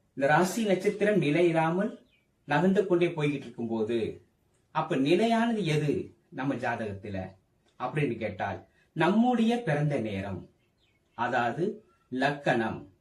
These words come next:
நம்ம பிறந்த லக்கணம், அது ஜாதகத்தில் லக்கணம் போட்டிருப்போம். அது எந்த லக்கணமா இருந்தாலும் சரி, நம்முடைய பிறந்த லக்கணம் இருக்கும்.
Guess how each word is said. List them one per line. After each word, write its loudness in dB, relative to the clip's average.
நம்ம 0
பிறந்த 0
லக்கணம், -6
அது -2
ஜாதகத்தில் 0
லக்கணம் 2
போட்டிருப்போம். -8
அது -4
எந்த 0
லக்கணமா -2
இருந்தாலும் -4
சரி, -8
நம்முடைய 0
பிறந்த -4
லக்கணம் -4
இருக்கும். -8